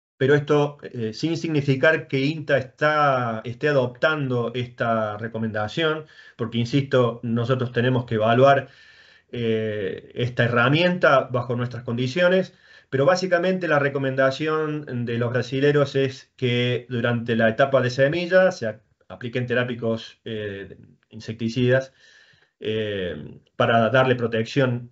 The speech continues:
a la semilla y la primera etapa, eh, de emergencia del cultivo, aunque la efectividad va disminuyendo a medida que se van desarrollando nuevas hojas.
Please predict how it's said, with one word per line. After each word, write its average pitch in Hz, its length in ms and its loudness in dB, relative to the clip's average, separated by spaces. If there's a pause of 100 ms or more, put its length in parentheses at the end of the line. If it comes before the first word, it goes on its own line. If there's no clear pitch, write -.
(160)
a 110 120 -4
la 107 100 -4
semilla 131 760 2 (320)
y 113 400 0
la 110 160 -2
primera 120 380 4
etapa, 131 640 0 (400)
eh, 107 320 -4
de 117 60 0
emergencia 120 560 0
del 113 160 0
cultivo, 185 720 2 (180)
aunque 139 560 2
la 127 140 0
efectividad 127 960 0 (300)
va 127 240 2
disminuyendo 127 580 0
a 123 40 -2
medida 113 340 2
que 117 80 -8
se 120 100 -14
van 117 140 -4
desarrollando 113 480 -6
nuevas 123 280 0
hojas. 165 480 2